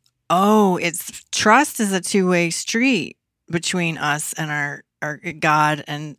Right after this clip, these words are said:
spirit. They trust us to come in here and, and, and do this work," right? Like, for me on a daily basis, which is why I stand here and pray and I, you know,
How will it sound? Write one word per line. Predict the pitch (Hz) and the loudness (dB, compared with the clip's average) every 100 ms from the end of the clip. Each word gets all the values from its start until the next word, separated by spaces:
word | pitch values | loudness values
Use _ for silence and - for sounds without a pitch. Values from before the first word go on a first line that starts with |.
| - | -14
spirit. | - - 160 147 139 - _ - - - - - _ | -12 -4 -2 -2 -4 -6 _ -20 -20 -20 -20 -20 _
They | 156 202 220 254 | 0 4 6 4
trust | - 247 208 - - | 2 2 0 -2 -2
us | 208 233 - | 0 0 0
to | - | -4
come | - 196 185 | 0 0 0
in | 185 | 0
here | 185 185 175 170 | 0 0 0 0
and, | 170 165 160 - | -2 -6 -8 -6
and, | 165 170 165 - | -4 -4 -6 -8
and | 170 170 160 | -4 -4 -2
do | 165 185 | 0 0
this | 180 165 151 156 - - _ _ _ _ | 0 0 -2 -4 -8 -12 _ _ _ _
work," | - 147 175 202 156 - - - | -14 -2 0 0 -4 -8 -16 -8
right? | 160 165 175 202 | -2 0 0 -2
Like, | 214 185 180 | -2 -2 -2
for | - 190 | -2 0
me | 185 185 214 | 2 2 2
on | 247 233 | 2 0
a | 208 | -2
daily | 170 160 165 175 | -2 -2 -2 -4
basis, | 151 147 160 170 180 | -6 -8 -8 -8 -8
which | 165 156 | -8 -10
is | 156 | -8
why | 156 147 160 | -4 -4 -4
I | |
stand | 156 - 147 151 151 | -6 -8 -8 -8 -8
here | 165 | -10
and | 160 160 | -12 -12
pray | - 143 156 | -6 -4 -4
and | 156 160 | -6 -8
I, | 165 | -8
you | 170 165 | -8 -6
know, | 160 156 | -4 -4